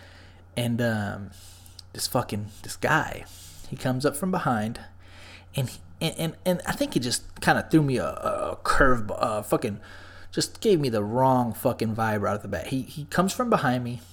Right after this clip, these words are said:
and literally, like, snatches this fucking chair right from under my right leg, just snatches it right up. And it drops my leg, of course,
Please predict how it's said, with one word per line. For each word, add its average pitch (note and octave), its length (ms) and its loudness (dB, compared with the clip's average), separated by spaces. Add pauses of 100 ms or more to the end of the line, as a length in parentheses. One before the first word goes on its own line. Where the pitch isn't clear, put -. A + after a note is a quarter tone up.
(220)
and C3+ 160 0
literally, C#3+ 320 4
like, - 240 -6
snatches D3+ 1000 0
this - 140 -4
fucking B2 380 -2
chair A2+ 320 -2
right C3+ 320 6
from C3+ 180 2
under B2+ 200 0
my A2+ 180 -2
right A#2 300 -2
leg, G#2+ 220 -10
just - 180 -6
snatches F3+ 500 4
it A2 80 -2
right G#2+ 200 -2
up. - 220 -8 (680)
And C3+ 140 -2
it - 60 -6
drops - 260 2
my - 120 6
leg, B2 260 0
of A2 120 -6
course, A#2+ 500 -2